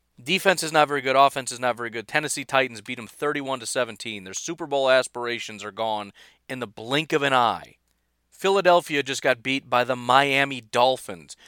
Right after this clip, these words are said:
The Philadelphia Eagles defense, which is supposed to be some great defense, gave up thirty-seven points to the Miami Dolphins. They could very well be in the playoffs. The Cleveland Browns, who are supposed to be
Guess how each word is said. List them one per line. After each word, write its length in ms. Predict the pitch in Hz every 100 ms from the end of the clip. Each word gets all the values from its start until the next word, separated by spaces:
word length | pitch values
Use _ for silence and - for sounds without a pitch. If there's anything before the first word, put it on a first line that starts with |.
| _ -
The 80 |
Philadelphia 600 | 131 170 180 175 165 160 147
Eagles 360 | 165 156 135
defense, 480 | 117 147 - 104 -
which 120 | 107
is 120 | 123
supposed 320 | - 127 139 -
to 60 |
be 100 | 139
some 240 | 127 131 110
great 400 | 117 135 147 117
defense, 500 | 143 127 107 101 - - _ -
gave 200 | 147 139
up 160 | 135
thirty-seven 800 | - - 214 214 214 - 190 185
points 340 | - 185 170 -
to 80 |
the 60 | 143
Miami 380 | 143 143 139 135
Dolphins. 600 | 127 117 110 82 - - _ _ _ _
They 240 | 131 175
could 240 | - 196 147
very 200 | 170 160
well 200 | 151 147
be 160 | 143
in 60 | 139
the 60 | 117
playoffs. 640 | 131 113 82 62 - - _ _ _
The 40 |
Cleveland 360 | - 156 143 113
Browns, 460 | 147 175 180 175
who 60 | 151
are 60 | 131
supposed 240 | 139 120
to 60 | 113
be 240 | 110